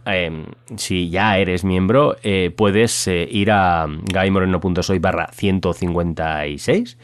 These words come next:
que este, no, perdón, ciento cincuenta y siete, que es el episodio, eh,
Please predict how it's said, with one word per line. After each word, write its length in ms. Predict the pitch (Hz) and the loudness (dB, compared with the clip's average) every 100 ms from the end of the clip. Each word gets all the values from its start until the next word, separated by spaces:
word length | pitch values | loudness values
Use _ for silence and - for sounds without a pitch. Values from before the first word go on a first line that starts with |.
| - - | -20 -20
que 260 | - 90 87 | -4 0 0
este, 200 | 87 101 | 0 0
no, 100 | 135 | 2
perdón, 300 | 101 113 95 | 2 2 2
ciento 200 | 127 147 | 2 2
cincuenta 300 | 113 101 85 | 4 4 2
y 80 | 80 | 0
siete, 400 | - 156 196 226 - - - - | 2 4 2 -2 -12 -18 -18 -16
que 280 | - 101 101 | -2 0 2
es 120 | 104 104 | 0 0
el 140 | 90 | 0
episodio, 760 | 80 82 104 92 92 90 82 - _ - _ - | 0 -2 0 2 2 2 0 -8 _ -20 _ -4
eh, 1000 | 92 90 87 85 82 82 82 82 78 | 0 0 0 0 -2 -2 -4 -6 -8